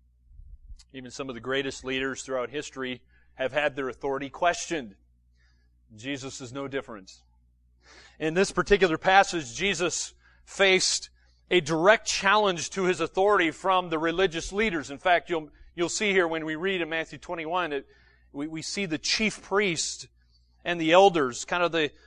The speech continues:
the religious group and the political group coming together to, to, to challenge Jesus' authority. They were the top leadership in Israel, and as we read earlier here in Matthew twenty-one, they didn't appreciate him coming in and,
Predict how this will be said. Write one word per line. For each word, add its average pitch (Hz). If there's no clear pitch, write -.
the 151
religious 175
group 151
and 147
the 143
political 214
group 151
coming 214
together 175
to, 160
to, 156
to 170
challenge 190
Jesus' 156
authority. 147
They 196
were 202
the 175
top 208
leadership 196
in 170
Israel, 160
and 123
as 123
we 135
read 151
earlier 147
here 147
in 139
Matthew 151
twenty-one, 156
they 170
didn't 180
appreciate 214
him 160
coming 170
in 180
and, 139